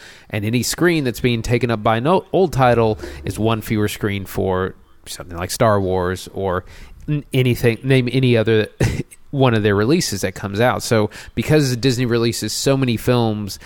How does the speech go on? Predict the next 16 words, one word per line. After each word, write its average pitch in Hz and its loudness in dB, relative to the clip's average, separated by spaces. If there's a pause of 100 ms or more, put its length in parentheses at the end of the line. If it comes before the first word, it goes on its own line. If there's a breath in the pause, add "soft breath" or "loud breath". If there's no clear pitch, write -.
(160 loud breath)
and 104 -2
now 110 2
they 104 2
own 147 4
so 120 -2
many 107 0
films 104 -2
through 117 2
the, 98 2
throughout 117 0
the 101 -6
year, 110 0 (600 loud breath)
it's 131 0
essentially 113 2
competing 107 -2
with, 98 -2